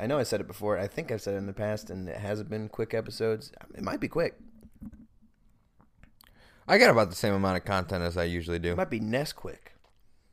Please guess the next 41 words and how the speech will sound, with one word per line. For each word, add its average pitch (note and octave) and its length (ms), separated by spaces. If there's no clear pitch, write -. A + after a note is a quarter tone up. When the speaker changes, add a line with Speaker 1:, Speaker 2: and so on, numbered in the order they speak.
Speaker 2:
Mine's C3+ 240
gonna G#2+ 180
be F2+ 80
about D#2+ 200
the - 60
same D#2+ 240
amount, D2+ 320
amount D2+ 180
of D2 60
time. D#2 240
Speaker 1:
Fine. G#2+ 260
Speaker 2:
I A#2 100
always, B2+ 260
uh, A2+ 300
a G2 60
little, G#2+ 360
if F#2+ 160
you G2+ 80
guys G2+ 140
want G2+ 120
a - 20
little F2+ 140
behind F#2 440
the E2+ 60
scenes, G#2+ 640
Speaker 1:
B A#2+ 80
T A#2+ 240
S. A2+ 320
Speaker 2:
I G#2 140
always A2 320
shoot - 320
for F2+ 520
two C#3 260
pages G2 840
of D#2+ 220
single A#2 320
space F#2+ 340
content, - 920
uh, D2 480
written F2+ 340
down D2 420